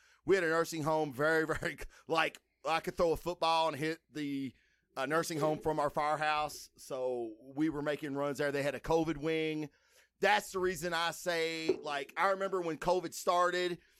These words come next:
and, uh, it was, if you didn't have an N ninety-five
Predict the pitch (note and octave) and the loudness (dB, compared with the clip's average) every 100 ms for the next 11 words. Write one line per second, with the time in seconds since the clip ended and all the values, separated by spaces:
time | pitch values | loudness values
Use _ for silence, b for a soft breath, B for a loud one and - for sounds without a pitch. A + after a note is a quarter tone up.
0 | b - D#3+ D#3+ D#3 D3+ D3+ D3 - D3+ | b -10 -6 -4 -4 -6 -8 -12 -6 -4
1 | D3 C#3+ C#3 C3 B2+ B2 A#2+ F#3+ F#3+ E3 | -2 -2 -2 -4 -6 -8 -2 0 2 0
2 | D3+ - C3+ E3+ B3 A#3 A3 G3+ F#3+ G#3+ | -4 -6 -8 -2 -2 2 2 0 -2 0
3 | A3 G#3+ G3 F3 G#3 G#3+ A3+ A#3 G#3 | 2 0 0 2 4 6 6 2 0